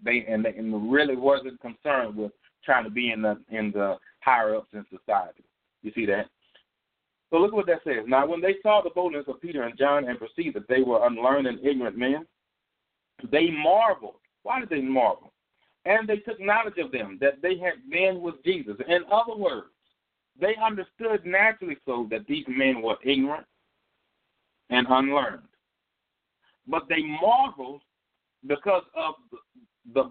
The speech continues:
boldness that was there. They marveled because the Lord being with these men is what made them what they were, is what made them who they were. In other words, the miracle that took place didn't take place because they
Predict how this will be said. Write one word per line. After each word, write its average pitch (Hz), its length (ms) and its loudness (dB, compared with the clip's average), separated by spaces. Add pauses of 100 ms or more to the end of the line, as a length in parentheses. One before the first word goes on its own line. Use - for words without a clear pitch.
boldness 202 480 -2
that 123 180 -8
was 117 140 -18
there. 113 180 -6
They 135 200 0
marveled 165 540 0
because 147 360 -10 (400)
the 135 60 4
Lord 151 580 2 (880)
being 190 360 0
with 262 240 2
these 165 280 -12
men 131 320 -8 (100)
is 139 220 2
what 151 200 -2
made 143 520 0
them 117 360 -2 (400)
what 143 280 2
they 139 140 0
were, 139 440 -2
is 123 160 -10
what 143 200 0
made 165 400 0
them 120 240 -4 (260)
who 233 160 2
they 139 140 4
were. 120 240 2
In 123 80 2
other 202 180 2
words, 156 320 -2 (320)
the 127 100 -2
miracle 220 460 0
that 208 200 -4
took 233 180 -10
place 226 280 -2
didn't 190 280 0
take 214 260 -4
place 156 300 -4
because 147 300 -2 (320)
they 160 120 6